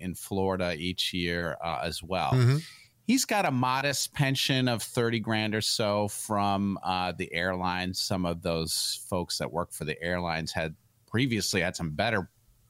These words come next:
Speaker 1: pensions promised, but then they all went bankrupt. But,
Speaker 2: Yeah.
Speaker 1: uh, fortunately, they'd done a great job of saving for retirement, uh, over one and a half million dollars saved, but,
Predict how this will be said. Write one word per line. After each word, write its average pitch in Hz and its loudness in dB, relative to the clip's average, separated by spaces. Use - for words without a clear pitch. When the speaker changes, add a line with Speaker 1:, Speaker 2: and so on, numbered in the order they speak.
Speaker 1:
pensions 80 -4
promised, 73 -4
but - -6
then 80 0
they 76 0
all 73 0
went 76 -4
bankrupt. 67 -6
But, 101 6
Speaker 2:
Yeah. 131 4
Speaker 1:
uh, 95 2
fortunately, 151 0
they'd 113 0
done 110 2
a 101 0
great 98 0
job 95 0
of 90 -2
saving 92 0
for 87 -2
retirement, 95 0
uh, 101 2
over 131 2
one 110 2
and 101 0
a 90 -2
half 98 -2
million 90 2
dollars 87 0
saved, 101 0
but, 101 0